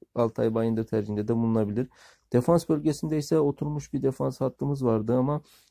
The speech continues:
ilk olarak Zeki Çelik ismini oynatacağını düşünüyorum sağ bekte. Zaten bunu çok konuşmaya gerek yok. Çok konuşmaya gerek olmayan bir oyuncu. Merih Demiral'ın bir sakatlığı var. Yerine Ozan Kabak'ı oynatabilir ya da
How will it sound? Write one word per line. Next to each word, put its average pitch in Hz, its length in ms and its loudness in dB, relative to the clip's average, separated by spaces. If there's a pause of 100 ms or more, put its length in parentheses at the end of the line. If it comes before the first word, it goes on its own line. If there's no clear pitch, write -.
ilk 139 200 -4
olarak 143 460 2
Zeki 123 240 -2
Çelik 127 300 0
ismini 123 260 0
oynatacağını 120 540 2
düşünüyorum 113 360 0
sağ 107 240 0
bekte. - 240 -4
Zaten 110 360 0
bunu 110 320 -2
çok 110 220 -4
konuşmaya 110 460 0
gerek 107 200 -4
yok. 131 180 0 (280)
Çok 113 120 -2
konuşmaya 113 460 0 (260)
gerek 113 320 -2
olmayan 120 340 0
bir 117 40 0
oyuncu. 117 360 0 (340)
Merih 127 280 2
Demiral'ın 143 420 2
bir 135 60 0
sakatlığı 127 600 0
var. 131 180 4 (320)
Yerine 131 360 2
Ozan 131 340 2
Kabak'ı 135 360 4
oynatabilir 131 600 2
ya 131 180 2
da 135 180 4